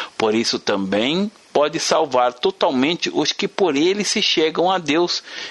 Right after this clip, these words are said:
vivendo sempre para interceder por eles." E o texto de Judas, no verso vinte e quatro e vinte e cinco, reafirmam, "Ora, aquele que é poderoso para vos guardar de tropeços e para vos apresentar com exultação, imaculados diante da sua glória,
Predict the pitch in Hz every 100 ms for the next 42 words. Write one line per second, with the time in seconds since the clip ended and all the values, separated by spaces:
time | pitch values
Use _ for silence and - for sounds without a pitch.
0 | - 107 98 104 104 98 - 175 233 254
1 | - 214 214 214 214 - 196 131 131 -
2 | 180 139 131 117 - - - - - 240
3 | - 294 269 254 220 - 202 175 123 123
4 | 117 139 - 170 202 185 147 147 147 147
5 | - - 175 170 175 165 135 113 101 -
6 | - - - 120 117 95 - - - -
7 | 143 - - 294 269 240 226 196 185 175
8 | 214 208 190 185 185 175 156 135 117 98
9 | - - - - - 127 - - 165 -
10 | 117 - - - - - 175 196 220 214
11 | 208 214 208 185 202 202 214 202 185 190
12 | 156 - 156 143 - - 170 175 196 -
13 | 359 262 226 180 180 233 233 196 - 190
14 | 147 123 113